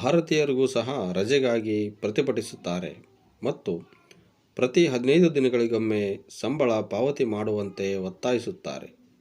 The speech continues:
ಹಾಗೂ ಕೆಲಸಕ್ಕಾಗಿ ಸಮಯ ನಿಗದಿಪಡಿಸುವಂತೆಯೂ ಸಹ ಮನವಿ ಮಾಡುತ್ತಾರೆ. ನಾರಾಯಣ ಮೇಘಾಜಿ ಲೋಖಂಡೆ ಅವರ ನಿರಂತರ ಹೋರಾಟದ ಫಲವಾಗಿ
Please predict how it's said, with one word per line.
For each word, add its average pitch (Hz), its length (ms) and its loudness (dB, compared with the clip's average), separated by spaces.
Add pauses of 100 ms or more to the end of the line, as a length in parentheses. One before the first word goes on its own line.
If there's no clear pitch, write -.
(160)
ಹಾಗೂ 101 400 -4 (880)
ಕೆಲಸಕ್ಕಾಗಿ 131 760 2
ಸಮಯ 135 340 2
ನಿಗದಿಪಡಿಸುವಂತೆಯೂ 120 1000 0
ಸಹ 120 240 -2 (440)
ಮನವಿ 120 240 0
ಮಾಡುತ್ತಾರೆ. 90 640 -4 (380)
ನಾರಾಯಣ 160 320 4
ಮೇಘಾಜಿ 120 680 4
ಲೋಖಂಡೆ 117 480 2
ಅವರ 107 220 -2 (760)
ನಿರಂತರ 131 500 2
ಹೋರಾಟದ 104 720 0
ಫಲವಾಗಿ 101 600 -2